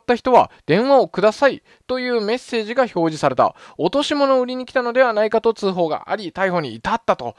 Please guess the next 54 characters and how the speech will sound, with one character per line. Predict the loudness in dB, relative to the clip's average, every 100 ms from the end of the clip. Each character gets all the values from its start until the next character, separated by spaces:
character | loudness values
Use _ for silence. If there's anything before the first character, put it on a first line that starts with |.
| -18 -16
い | -12
う | -12
こ | -10
と | -8 -2
で |
ね、 | 0 0
こ | 0
の | 2 0 -2 -4
時 | -4 -2 -4
は |
で | -4 -10
す | -8
ね、 | -4 -4 -4 0
あ | 2
の、 | 4
ま | 4
あ、 | 2
物 | -2 -4
理 | -4
的 | -4 -6
に |
ね、 | 0 2 4
ま | 2
あ、 |
い | 2
ろ | 2
ん |
な | 2
と | 2
こ |
ろ | 2
の | 2
捜 | 0 0 0
査 | -2
と | -2
か | 4
で、 | 4 4 0
は | 2
っ | 2
き | -2
り | -6
と | -2
ね、 | 0 0 -2
逮 | 0 -2
捕、 | 0 -6
窃 | -4 -6
盗 | 0 -2
っ | -2
て | -4
い |
う | -2
こ | 0
と |
が | 0